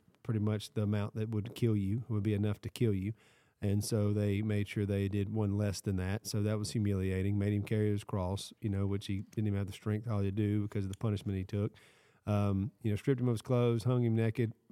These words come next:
with obviously nails, and, um, to the point where all of his pressure was pushed down. I mean, it was just a humiliating way to die. They was spit on, um, uh, plucking out his, you know, they plucked out his hair and his beard and, you know, just some incredible, cr-,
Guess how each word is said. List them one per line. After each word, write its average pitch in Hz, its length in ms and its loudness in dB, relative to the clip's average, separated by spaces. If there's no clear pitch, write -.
with 123 300 0
obviously 113 360 -2
nails, 110 480 2
and, 110 480 2
um, 101 520 0
to - 80 -2
the 113 60 0
point 117 220 0
where 113 120 0
all 113 80 2
of 107 60 0
his 101 120 -6
pressure 120 580 -2
was 110 140 0
pushed 117 320 -2
down. 120 100 -2
I - 40 -2
mean, 120 120 2
it - 40 2
was 110 100 -4
just 123 160 -6
a - 100 -12
humiliating 110 560 2
way 107 100 0
to 104 80 0
die. 110 280 0
They 101 100 -4
was 101 160 -6
spit - 280 0
on, 120 340 4
um, 104 500 0
uh, 104 180 -2
plucking 120 420 0
out 113 160 2
his, 95 160 -4
you 120 80 -2
know, 107 80 0
they 101 80 0
plucked 117 300 -4
out 110 160 -2
his 113 100 -6
hair 117 400 2
and 104 100 0
his 101 120 -4
beard 117 540 2
and, 98 280 -2
you 127 80 -2
know, 110 100 0
just 117 240 -2
some 107 140 -2
incredible, 117 440 -2
cr-, - 240 -6